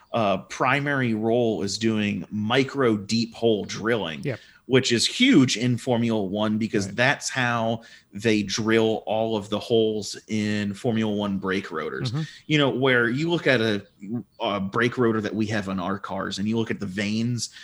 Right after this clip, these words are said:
Speaker 1: uh, drilled in some cases in our brake rotor, there's one line of 'em.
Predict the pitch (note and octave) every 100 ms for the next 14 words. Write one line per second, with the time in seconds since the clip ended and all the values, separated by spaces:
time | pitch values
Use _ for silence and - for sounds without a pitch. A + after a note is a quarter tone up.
0 | - - G#2+ F2+ G#2+ A2 A2 A2+ A#2+ -
1 | _ _ - B2 A2 - A2+ A2+ A2 A2
2 | A#2+ A#2+ A2 - A2+ G#2+ G#2+ G#2 G2 -
3 | A2 A2 A2 A2 A#2+ G#2+ B2 B2 A2+ B2+
4 | B2 G#2+ G#2 G2+ F#2 F#2+ D#2